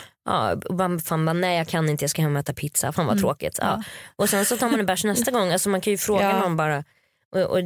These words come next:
Speaker 1: jag är polare som är superspontana, liksom, som kan vara så här, "Ja, vad gör du? Ska vi typ så här klippa en by eller någonting?" Man bara,
Speaker 2: Mm.
Speaker 1: "Ja,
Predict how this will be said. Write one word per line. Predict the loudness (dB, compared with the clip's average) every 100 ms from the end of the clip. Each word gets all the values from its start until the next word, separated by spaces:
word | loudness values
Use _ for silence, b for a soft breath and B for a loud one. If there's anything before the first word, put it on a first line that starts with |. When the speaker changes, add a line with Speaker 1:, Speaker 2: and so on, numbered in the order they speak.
| -2
Speaker 1:
jag | 0 0
är | 2
polare | 0 2 0
som | 0
är | 0
superspontana, | -2 -2 -4 -2 -2 0 0 0 0
liksom, | -2 -4 -2
som | -2 -2
kan | -2 0
vara | 0 -2 -6 b -10
så | -4
här, | 0
"Ja, |
vad | 2 2
gör | 2 2
du? | 0
Ska | -4
vi | -4 -2
typ | -2 -2
så | -4
här |
klippa | -2 -4 -2
en | 0
by | 2 2 2
eller | 2
någonting?" | 2 0 0 0
Man | 2
bara, | 2 2
Speaker 2:
Mm. | 0 -4 _
Speaker 1:
"Ja, | -2